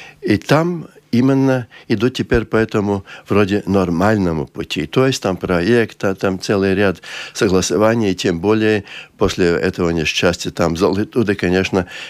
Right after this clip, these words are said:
теперь уже все опасаются, как бы только не, не ставить свою подпись, э, на каком-то проекте, вдруг что-то произойдет.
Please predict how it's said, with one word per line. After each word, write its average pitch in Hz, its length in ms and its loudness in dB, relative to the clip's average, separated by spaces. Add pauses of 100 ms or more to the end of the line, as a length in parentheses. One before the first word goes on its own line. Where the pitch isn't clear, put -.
теперь 98 280 2
уже 92 300 0
все 82 520 0
опасаются, - 840 -2 (600)
как 104 200 2
бы 87 80 -10
только 101 320 0
не, 95 220 2
не 90 100 0
ставить 98 340 0
свою 92 240 0
подпись, - 640 -2
э, 87 220 -2
на 90 200 0
каком-то 90 400 -2
проекте, 104 520 0
вдруг 87 260 -6
что-то - 320 -4 (380)
произойдет. 104 480 2